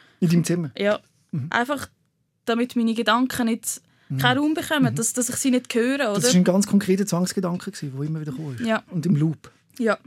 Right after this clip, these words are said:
Speaker 1: Im
Speaker 2: wirklich.
Speaker 1: kl-, klassisch, oder?
Speaker 2: Ja,
Speaker 1: Ein
Speaker 2: wirklich.
Speaker 1: klassischer
Speaker 2: Und
Speaker 1: Zwangsgedanke. Kannst du den mit uns teilen? Oder so ein Zwangsgedanke ist immer etwas sehr Intimes. Und ich
Speaker 2: Mhm.
Speaker 1: weiss auch, dass der Gedanke immer etwas ist, wo man auf keinen Fall will und kann wahrhaben, oder? Und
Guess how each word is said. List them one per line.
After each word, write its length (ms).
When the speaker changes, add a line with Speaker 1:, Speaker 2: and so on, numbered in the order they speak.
Speaker 1:
Im 100
Speaker 2:
wirklich. 340
Speaker 1:
kl-, 200
klassisch, 440
oder? 260
Speaker 2:
Ja, 160
Speaker 1:
Ein 60
Speaker 2:
wirklich. 200
Speaker 1:
klassischer 300
Speaker 2:
Und 100
Speaker 1:
Zwangsgedanke. 500
Kannst 320
du 20
den 140
mit 140
uns 260
teilen? 300
Oder 180
so 160
ein 120
Zwangsgedanke 600
ist 80
immer 160
etwas 320
sehr 180
Intimes. 540
Und 160
ich 80
Speaker 2:
Mhm. 20
Speaker 1:
weiss 220
auch, 80
dass 160
der 100
Gedanke 380
immer 160
etwas 260
ist, 220
wo 60
man 160
auf 260
keinen 480
Fall 500
will 460
und 180
kann 260
wahrhaben, 600
oder? 200
Und 200